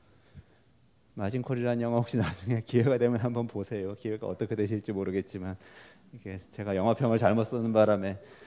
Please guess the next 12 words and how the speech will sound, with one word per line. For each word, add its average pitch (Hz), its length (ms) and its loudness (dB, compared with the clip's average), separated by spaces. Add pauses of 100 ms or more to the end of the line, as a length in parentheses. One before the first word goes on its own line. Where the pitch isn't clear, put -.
(220)
내려갔기 131 580 8
때문에. 131 600 0 (1900)
그런 104 220 -4
이야기가 107 280 0
쭉 - 160 -10
진행되는데요. 98 800 -2
저는 101 240 -8
그걸 107 200 -4
보면서 101 460 -4
이런 123 300 -2
생각을 92 360 -6
했어요. - 340 -18